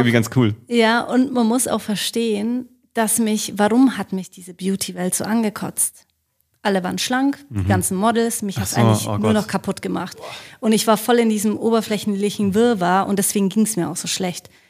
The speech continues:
Speaker 2: Weil ich jetzt in der Retrospektive sagen kann, es waren halt überhaupt nicht meine Werte.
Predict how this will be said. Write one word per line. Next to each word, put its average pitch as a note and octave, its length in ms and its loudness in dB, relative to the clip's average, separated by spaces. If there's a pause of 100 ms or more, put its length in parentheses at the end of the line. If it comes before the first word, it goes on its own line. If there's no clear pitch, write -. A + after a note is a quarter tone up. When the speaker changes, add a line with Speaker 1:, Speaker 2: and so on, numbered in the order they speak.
(300)
Speaker 2:
Weil G#3 240 6
ich G3+ 120 2
jetzt A#3 240 4
in G3 120 0
der F#3+ 120 2
Retrospektive F#3+ 840 -2
sagen F#3+ 300 2
kann, F3+ 180 -2
es F#3 160 -6
waren F3 180 -2
halt F3 180 -8
überhaupt F#3 440 -6
nicht E3 120 -14
meine F3 200 -6
Werte. F#3 320 -4